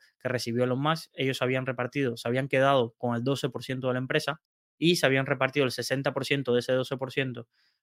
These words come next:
Elon Musk se lo quedaba y su, y el cuarenta por ciento se lo quedaba Kimball, por lo que recibieron veintidós y quince millones de dólares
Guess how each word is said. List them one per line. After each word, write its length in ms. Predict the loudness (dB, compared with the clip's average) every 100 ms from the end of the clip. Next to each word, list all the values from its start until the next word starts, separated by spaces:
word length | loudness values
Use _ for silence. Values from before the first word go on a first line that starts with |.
| _ 0
Elon 280 | 4 4 4
Musk 200 | 2 2
se 80 |
lo 100 | 2
quedaba 320 | 4 4 4 2
y 80 |
su, 220 | 0 -8 -4
y 80 | -4
el 120 | 0
cuarenta 320 | 0 0 0
por 100 | -2
ciento 260 | -4 -2 -2
se 80 | -4
lo 120 | -4
quedaba 520 | -2 0 0 0 -4 -4
Kimball, 420 | 0 2 2 0 _ _
por 140 | 2 4
lo 100 | 4
que 100 | 2
recibieron 500 | -2 -2 0 0 2
veintidós 580 | 0 0 2 4 4 0
y 100 | -8
quince 320 | -4 -2 -2
millones 260 | -2 -2 0
de 60 | 2
dólares 400 | 2 2 -2